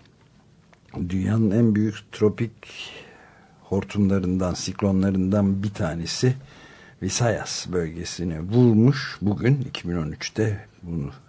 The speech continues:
etraflıca konuşmaktayız zaten üç seneden beri. Ve en az altı bin üç yüz kırk kişinin ölümüne, bin kişinin hala kayıp. Artık onları ölü de sayabiliriz. Yani dolayısıyla yedi bin beş yüze yakın insan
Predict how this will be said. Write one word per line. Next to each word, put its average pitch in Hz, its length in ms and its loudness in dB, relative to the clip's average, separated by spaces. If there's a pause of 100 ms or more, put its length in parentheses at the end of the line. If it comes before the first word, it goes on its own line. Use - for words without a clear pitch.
(140)
etraflıca 82 640 -6
konuşmaktayız 69 920 -10
zaten - 440 -8 (300)
üç - 160 -10
seneden 87 600 -6
beri. 107 220 2 (1040)
Ve 110 100 8
en 131 280 10
az 107 300 4
altı 107 360 -4
bin 113 100 2
üç - 280 -2
yüz 98 120 -6
kırk - 340 -4
kişinin 87 380 0
ölümüne, 92 540 4 (260)
bin 101 560 8 (180)
kişinin 117 400 0
hala 113 600 2
kayıp. - 480 -10
Artık - 300 -10
onları 87 400 -4 (260)
ölü 82 180 -8
de - 120 -8
sayabiliriz. 85 760 -4
Yani 82 260 -4
dolayısıyla 90 640 -4
yedi 101 480 -2
bin 87 180 -6 (640)
beş 98 240 -2
yüze 87 140 -4
yakın 80 360 -4
insan 85 460 -4